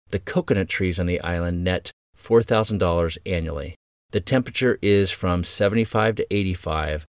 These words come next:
as one-fourth of the land is hilly, going up to five hundred feet high.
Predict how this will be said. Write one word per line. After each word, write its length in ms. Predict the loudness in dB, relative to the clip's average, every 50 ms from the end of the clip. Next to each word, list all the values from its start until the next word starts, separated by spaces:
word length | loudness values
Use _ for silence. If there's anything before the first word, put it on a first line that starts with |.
| _ _ -4
as 260 | -2 -2 -2 -2 -2
one-fourth 720 | 0 2 2 2 0 0 0 2 2 2 2 2 -2 -8 -8 _
of 80 | -4 -2
the 80 | 0
land 340 | 0 0 0 0 0 -2 -2 -4
is 180 | -6 -8 -10
hilly, 460 | -4 0 2 2 2 0 -2 -6 -8 -14 _ _ _
going 240 | 0 2 4 4 4
up 160 | 2 2 0 -2
to 100 | -8 -8
five 320 | -4 0 2 2 2 0
hundred 220 | 0 -2 -2 -2 -2
feet 280 | -6 -8 -8 -8 -8
high. 380 | -6 -6 -6 -6 -6 -10 -16